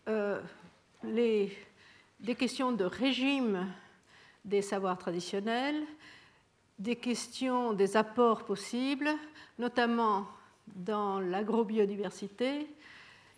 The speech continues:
et, euh, pour le climat aussi, n'est-ce pas ? Bien entendu, dans le traitement de, de l'environnement également. Et c'est en,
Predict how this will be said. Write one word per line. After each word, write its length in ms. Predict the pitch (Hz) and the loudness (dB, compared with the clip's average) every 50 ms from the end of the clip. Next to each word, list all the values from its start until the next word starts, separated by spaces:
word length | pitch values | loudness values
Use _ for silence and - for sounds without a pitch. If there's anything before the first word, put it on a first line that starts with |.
| - - | -10 -4
et, 420 | - 240 240 247 254 254 - - - 208 | 0 0 2 2 2 0 -2 -4 -4 -4
euh, 260 | 214 208 208 208 202 | -2 0 0 0 -2
pour 200 | 190 202 214 214 | -2 0 0 0
le 80 | 208 208 | 0 0
climat 340 | 220 247 262 262 269 277 | 2 2 4 4 4 4
aussi, 440 | 254 220 185 - - - 190 160 165 170 170 - - _ _ _ - | 4 2 0 -2 -4 -6 -6 -6 -6 -8 -14 -18 -20 _ _ _ -18
n'est-ce 220 | - 175 - - | -16 -16 -14 -12
pas ? 100 | 208 208 202 - - - - - _ | -12 -12 -12 -14 -18 -20 -20 -18 _
Bien 280 | - 190 202 202 196 196 | -4 -2 0 2 2 0
entendu, 500 | 190 196 190 190 190 190 240 254 262 240 - - | 0 -2 -2 -2 -2 0 0 -2 -2 -2 -4 -4
dans 160 | 190 190 190 | -2 0 0
le 120 | 190 185 180 | 0 -2 -4
traitement 340 | - 202 202 202 254 247 | -4 -4 -2 0 0 0
de, 120 | 233 208 202 | 0 0 -2
de 140 | 202 190 214 | 0 2 4
l'environnement 680 | 214 214 214 220 214 226 220 - 220 202 214 226 247 240 | 6 6 6 6 6 2 4 4 4 4 6 4 6 6
également. 480 | 214 190 208 202 196 185 185 190 190 - - - - - - - - - - - _ _ - - - - - _ - _ _ | 6 6 6 6 6 4 2 0 -4 -6 -10 -16 -18 -18 -18 -20 -20 -20 -20 -20 _ _ -20 -20 -20 -20 -20 _ -20 _ _
Et 160 | - 233 262 | -4 -2 0
c'est 240 | - 285 285 285 285 | 2 0 2 6 8
en, 320 | 269 262 247 233 226 226 | 8 8 8 6 4 2